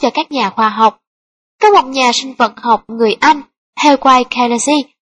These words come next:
trong khi nghiên cứu quan sát đã vô tình phát hiện thấy một hiện tượng đáng kinh ngạc.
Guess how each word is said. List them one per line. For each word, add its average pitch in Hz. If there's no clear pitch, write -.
trong 339
khi 320
nghiên 302
cứu 294
quan 247
sát 370
đã 220
vô 240
tình 208
phát 339
hiện 196
thấy 233
một 311
hiện 202
tượng 196
đáng 214
kinh 254
ngạc. 240